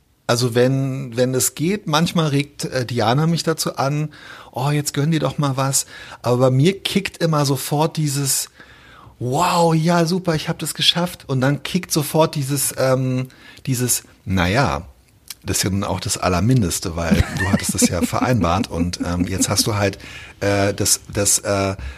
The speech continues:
das Minimum dessen, ähm, was du erreichen wolltest, hast du jetzt erreicht.“ Also,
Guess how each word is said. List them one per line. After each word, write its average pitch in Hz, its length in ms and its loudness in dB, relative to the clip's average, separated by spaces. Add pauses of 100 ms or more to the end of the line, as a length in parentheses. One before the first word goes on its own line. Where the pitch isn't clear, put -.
(120)
das - 200 -2
Minimum 117 640 4
dessen, 127 640 2
ähm, 110 400 0
was 107 240 0
du 107 160 -2
erreichen 95 480 0
wolltest, 101 600 0
hast 113 200 -2
du 117 40 -2
jetzt 117 160 -2
erreicht.“ 117 580 0
Also, 90 520 -2